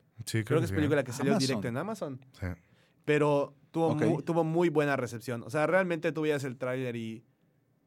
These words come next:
Speaker 2: y era como, ah, bueno, una película más de, no sé, una ciudad perdida en el
Speaker 1: Ujú.
Speaker 2: Amazonas o algo así.
Speaker 3: Ujú.
Speaker 2: Pero realmente estuvo bien hecha. Sí, sí tuvo buena recepción.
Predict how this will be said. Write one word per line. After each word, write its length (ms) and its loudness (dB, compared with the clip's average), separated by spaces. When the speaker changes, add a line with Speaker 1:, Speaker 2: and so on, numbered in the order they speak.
Speaker 2:
y 220 -4
era 200 -2
como, 240 -8
ah, 120 -8
bueno, 300 -6
una 220 -6
película 300 -6
más 220 -6
de, 60 -12
no 100 -10
sé, 140 -14
una 140 -12
ciudad 200 -12
perdida 480 -16
en 100 -16
el 40 -14
Speaker 1:
Ujú. 80 -4
Speaker 2:
Amazonas 480 -6
o 60 -14
algo 120 -12
así. 260 -14
Speaker 3:
Ujú. 140 -4
Speaker 2:
Pero 220 4
realmente 500 2
estuvo 320 -6
bien 220 -6
hecha. 360 -10
Sí, 160 -6
sí 120 -8
tuvo 240 0
buena 240 -4
recepción. 520 -10